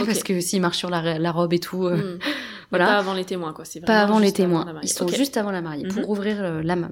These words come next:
Speaker 2: l'en-, l'entrée de la mariée.
Speaker 1: Donc là, il y a une, un chant,
Speaker 2: Là, il y a un
Speaker 1: euh,
Speaker 2: chant ou une musique, ça dépend. Souvent une musique, parce que chanter, euh, ou, ou, ou des chants un peu de, d'église, des Ave Maria, des choses comme ça, mais sinon, c'est souvent de la musique.
Speaker 1: Ok.
Speaker 2: Donc, c'est musical, un orgue, ou voilà.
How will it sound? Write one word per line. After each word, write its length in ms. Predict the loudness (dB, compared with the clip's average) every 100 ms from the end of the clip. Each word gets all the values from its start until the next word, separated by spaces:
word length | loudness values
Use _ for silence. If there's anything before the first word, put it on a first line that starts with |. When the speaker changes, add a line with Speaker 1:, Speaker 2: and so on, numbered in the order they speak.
| -8 -8
Speaker 2:
l'en-, 220 | -4 -2
l'entrée 300 | 0 -2 -2
de 60 | -4
la 60 | -4
mariée. 400 | -4 -2 -4 -6 _ _ -16 -10
Speaker 1:
Donc 180 | -6
là, 100 | -2 0
il 40 |
y 40 |
a 40 | 0
une, 260 | -4 -8 -8
un 140 | -8
chant, 340 | -6 -6 -6 0
Speaker 2:
Là, 220 | 4 6
il 60 | 6
y 40 |
a 40 |
un 60 | 4
Speaker 1:
euh, 40 |
Speaker 2:
chant 260 | 4 6 6
ou 80 | 6
une 120 | 6
musique, 340 | 2 0 -2
ça 120 | 0 0
dépend. 360 | 0 -2 -2 -4
Souvent 300 | -2 4 4
une 100 | 4
musique, 260 | 2 0
parce 160 | -2 -2
que 120 | -2
chanter, 440 | -2 -2 0 0 0
euh, 320 | 0 -2 -4 -8 -12 _ _ _
ou, 100 | 0
ou, 360 | 2 4 2 2
ou 120 | 4 4
des 140 | 4
chants 260 | 4 2 4
un 140 | 2
peu 140 | 0
de, 520 | -2 -2 -2 -2 -2 -2
d'église, 440 | 0 0 2 2
des 160 | 2 2
Ave 180 | 2 2
Maria, 360 | 0 0 0
des 80 | -2
choses 140 | -6 -10
comme 120 | -8
ça, 160 | -4 -2
mais 200 | 0 -2
sinon, 300 | -4 -4 -4
c'est 160 | -6
souvent 220 | -8 -4 -2
de 60 |
la 60 | 0
musique. 380 | 0 -4 -10 -14
Speaker 1:
Ok. 140 | -14
Speaker 2:
Donc, 100 | -14 -16 -20 -12
c'est 120 | -4
musical, 460 | -2 -2 0 0 2
un 140 | 2
orgue, 300 | 2 0 -2 -4
ou 140 | -4 -8
voilà. 300 | -6 -6 -6